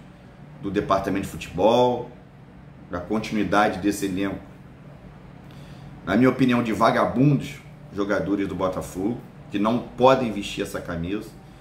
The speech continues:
Mas você, torcedor do Botafogo, né, espero que a gente se mobilize pra dar uma resposta a esses jogadores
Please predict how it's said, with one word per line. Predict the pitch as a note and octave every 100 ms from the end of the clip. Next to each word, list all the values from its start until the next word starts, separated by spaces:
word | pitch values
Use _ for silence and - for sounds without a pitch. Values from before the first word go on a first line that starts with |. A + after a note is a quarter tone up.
| - - -
Mas | A2 B2+
você, | D3+ C#3+ - D#3+ E3+
torcedor | C#3+ - B2 F2+ A#2+ B2+
do | G#2+
Botafogo, | G#2+ G#2+ F#2 - A#2+ C3+ - - - - - - - - - -
né, | G2+ G#2+ - - - - -
espero | - - A#2 B2+ C3
que | A#2
a |
gente | A#2 A#2+
se | -
mobilize | A#2 A#2 A#2 G#2 A#2+ C#3+ - -
pra | G#2
dar | G2+
uma | A#2 A#2
resposta | A2+ - A2+ A#2 A2+
a | G#2+
esses | -
jogadores | G#2+ G#2 F#2+ G2 G#2+ G#2